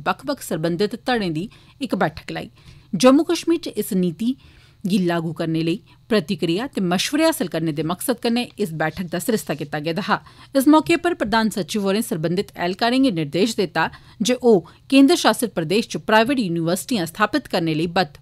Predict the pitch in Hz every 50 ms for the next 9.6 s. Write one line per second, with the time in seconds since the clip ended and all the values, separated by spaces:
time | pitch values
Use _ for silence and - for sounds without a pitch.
0 | _ - - 208 180 151 160 160 - - 165 190 196 170 - - - - - -
1 | - - 196 - - 170 160 - 170 160 160 160 165 175 175 175 180 180 180 185
2 | 185 190 202 214 196 - - 160 156 147 175 226 233 - - 285 320 320 - -
3 | - - - - - 185 214 185 233 240 233 - - 359 330 247 202 185 180 165
4 | 175 175 - - 277 262 202 156 160 - - - 233 240 - 269 - - 180 -
5 | - 170 165 151 151 156 156 - 165 156 156 196 208 202 226 247 - 247 - -
6 | - 185 156 170 170 165 165 165 156 170 180 233 262 - - - 214 196 185 175
7 | 180 160 160 160 160 165 165 165 170 190 233 240 196 175 - - 185 - - 190
8 | - - 320 - - - 214 - 165 160 147 160 165 202 240 202 165 147 147 -
9 | - - - - 196 190 185 165 160 160 -